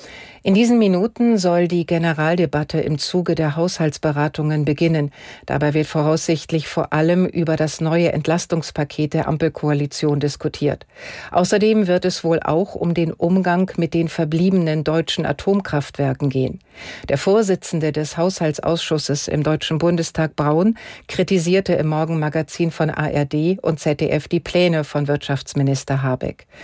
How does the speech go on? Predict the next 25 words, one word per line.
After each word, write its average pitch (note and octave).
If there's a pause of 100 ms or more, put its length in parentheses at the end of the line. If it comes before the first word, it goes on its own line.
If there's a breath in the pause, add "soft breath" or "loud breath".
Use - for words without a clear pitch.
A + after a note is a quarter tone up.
(260 loud breath)
In D3
dieser D#3+
Notsituation D#3
nütze D#3+
nicht E3
nur D#3
eine D#3
Notreserve. D3 (1900 loud breath)
U-N-Generalsekretär G3
Guterres F3+
hat D#3
Russland D3+
und D#3
die E3
Ukraine E3
aufgefordert, D#3+
eine D#3
kampffreie E3+
Zone F#3
um D#3
das D3+
gefährdete E3
Atomkraftwerk D#3+
Saporischschja D#3
einzurichten. C#3+